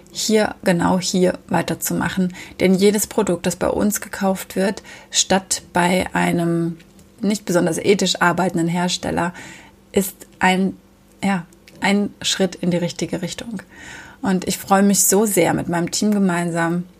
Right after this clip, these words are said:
dass wir so wundervolle Kunden haben, die genau das mit unterstützen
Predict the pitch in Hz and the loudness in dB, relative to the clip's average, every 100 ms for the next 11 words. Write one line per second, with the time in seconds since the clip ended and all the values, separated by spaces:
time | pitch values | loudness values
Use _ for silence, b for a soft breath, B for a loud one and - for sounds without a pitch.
0 | - - - - - _ - - 196 - | -20 -20 -20 -20 -20 _ -20 -10 -6 -4
1 | 202 - - - 175 202 190 196 214 220 | -4 -6 -6 -2 4 4 4 2 4 4
2 | 226 220 - 202 202 175 175 170 180 170 | 2 0 0 -2 0 0 0 2 2 0
3 | 175 175 175 175 190 - - - _ 202 | 0 0 0 0 -2 -2 -10 -14 _ -2
4 | 185 - 170 165 - - - 185 | -2 -4 -4 -4 -4 -4 -4 -2